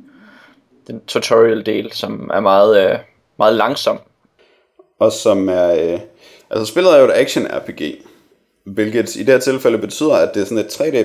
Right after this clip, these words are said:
Speaker 2: platformspil noget af tiden, og, øh, så kommer der indimellem nogle uhyrer, som man skal slås med på en meget tre D platformspilsagtig måde, men de taber så X P. Øh, og der er sådan slåskampene, og så er der de dele, hvor man leder efter noget.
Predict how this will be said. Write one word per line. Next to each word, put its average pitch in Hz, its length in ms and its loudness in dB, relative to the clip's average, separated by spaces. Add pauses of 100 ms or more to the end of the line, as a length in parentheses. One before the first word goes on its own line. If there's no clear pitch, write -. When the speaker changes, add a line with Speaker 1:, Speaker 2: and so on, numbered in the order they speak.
Speaker 2:
platformspil 101 720 -2
noget 104 360 0
af 180 80 2
tiden, 123 420 -8 (640)
og, 107 500 2 (400)
øh, 87 520 -4 (580)
så 110 180 -10 (100)
kommer 120 200 2
der 101 80 4
indimellem 98 300 0
nogle 92 160 -2
uhyrer, 95 340 -4
som 90 140 -12
man 82 180 -8
skal - 180 -10
slås - 460 -2
med 71 160 -10
på - 140 -4
en 87 60 -4
meget 85 220 0
tre 104 180 0 (120)
D - 80 -6
platformspilsagtig 87 1040 -4
måde, 87 260 -16
men 92 140 -16
de 85 80 -14
taber 87 320 -8
så 90 220 -10 (1000)
X - 200 -8
P. - 60 -12 (680)
Øh, 87 560 2
og - 80 4
der 110 60 6
er 117 40 8
sådan 143 120 -2
slåskampene, 139 720 -4
og - 100 -6
så 143 80 0
er 135 40 0
der 120 100 -8
de 131 80 -4
dele, 123 260 -2
hvor 120 120 0
man 95 180 0
leder 98 380 2
efter - 260 -4
noget. - 280 -12